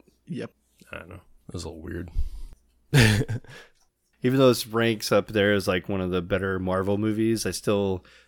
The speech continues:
Speaker 4: don't understand Parker's motives in most of this movie.
Speaker 3: Uh, he, yeah, you don't really get to see, but I think he just, like,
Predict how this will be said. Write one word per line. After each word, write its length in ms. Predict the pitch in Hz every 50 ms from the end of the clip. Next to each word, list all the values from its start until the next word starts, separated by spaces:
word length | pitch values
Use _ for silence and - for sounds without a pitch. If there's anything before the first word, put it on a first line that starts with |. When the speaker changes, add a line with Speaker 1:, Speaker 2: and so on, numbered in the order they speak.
| _ - 107
Speaker 4:
don't 300 | - 110 95 92 - -
understand 1000 | 110 104 98 95 92 - - - - 90 87 85 85 82 82 87 90 82 - - _ _ _ -
Parker's 420 | - 101 - - 104 90 - -
motives 680 | 90 85 82 80 82 80 80 95 95 - - - - - _ _ _ _ _ _ _ _ _ _ _ _ _ _ _ _ _ -
in 320 | 95 90 90 90 87 95
most 320 | 98 95 90 87 - -
of 100 | 104 95
this 320 | 90 90 82 - - - -
movie. 480 | 98 87 82 85 82 71 76 85 98 - -
Speaker 3:
Uh, 340 | 151 147 139 135 127 113 110 -
he, 280 | - 147 135 147 165 - - - -
yeah, 320 | 135 139 135 127 123 117 120
you 280 | 123 139 - 147 151
don't 200 | 147 170 160 156
really 180 | 147 143 139 131
get 160 | 131 131 -
to 60 | - 104
see, 540 | - - - 123 120 120 117 113 - - _ _
but 260 | - 120 110 98 - _ _ _ _ _ - - - - - _ _ -
I 60 | 131
think 180 | - 123 127 113
he 80 | 117
just, 320 | 117 113 123 117 - - -
like, 240 | 110 107 104 104